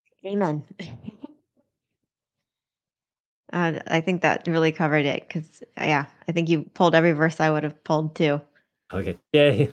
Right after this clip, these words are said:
Speaker 2: <laughs>
Speaker 1: Amen.
Speaker 2: Amen.
Speaker 1: Now, I think we have a question that was shared with us from our friend Angst Joe. Um, I don't know if we can get that up. I know,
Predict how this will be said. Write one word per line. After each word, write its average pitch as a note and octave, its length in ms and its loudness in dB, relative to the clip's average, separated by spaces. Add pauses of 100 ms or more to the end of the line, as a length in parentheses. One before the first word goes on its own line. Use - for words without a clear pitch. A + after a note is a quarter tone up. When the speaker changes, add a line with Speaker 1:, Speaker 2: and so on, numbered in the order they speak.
Speaker 2:
<laughs> - 2250 -18
Speaker 1:
Amen. C#3+ 360 -8 (680)
Speaker 2:
Amen. F#2 480 -8 (600)
Speaker 1:
Now, G3 300 0
I G#3+ 280 2 (180)
think D4 280 2
we A4 140 8
have D4 420 2
a G#3+ 380 4
question C#4 840 -2
that A#3+ 200 4
was G#3+ 540 0
shared A3+ 240 2
with A#3 200 0
us A#3 320 0
from G3+ 260 -2
our F#3+ 140 0
friend G3+ 560 -4 (540)
Angst G#3 380 -4
Joe. A#3 460 2
Um, F3+ 420 2
I F#3+ 60 -2
don't G#3 100 -4
know A#3 80 0
if A#3+ 100 -4
we A#3+ 80 0
can A3+ 180 -2
get A3 140 -2
that G#3+ 100 2
up. G#3+ 100 2
I G3+ 100 2
know, G#3+ 320 0